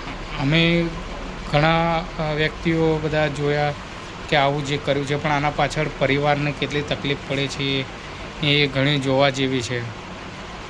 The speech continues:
પરિવાર તમારા માટે મહત્ત્વનો છે, એ ખાસ વિચારજો. દુનિયાની તો વાત જ નથી કરતો હું, ખાલી એક પરિવાર, એક કુટુંબની વાત કરું છું. કુટુંબ વસ્તુ બહુ મોટી વસ્તુ છે.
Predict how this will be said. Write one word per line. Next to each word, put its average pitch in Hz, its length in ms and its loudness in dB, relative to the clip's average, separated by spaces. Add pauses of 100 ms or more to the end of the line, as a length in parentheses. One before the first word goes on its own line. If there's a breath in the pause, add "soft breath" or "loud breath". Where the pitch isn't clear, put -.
(1080)
પરિવાર 156 420 4
તમારા 147 400 2
માટે 151 540 0
મહત્ત્વનો 147 640 0
છે, 151 140 -4
એ 143 160 2
ખાસ 143 460 0
વિચારજો. 131 480 -4 (600)
દુનિયાની 151 420 4
તો 151 180 0
વાત 139 280 2
જ 151 120 -2
નથી 147 220 -2
કરતો 135 300 -2
હું, 131 260 -2
ખાલી 139 200 2
એક 135 60 -2 (120)
પરિવાર, 139 440 2 (560)
એક - 100 2 (140)
કુટુંબની 165 500 4
વાત 139 340 2
કરું 135 220 2
છું. 127 180 -8 (1400)
કુટુંબ 156 460 2
વસ્તુ 151 300 2
બહુ 147 240 4
મોટી 143 320 2
વસ્તુ 151 360 0
છે. 147 320 4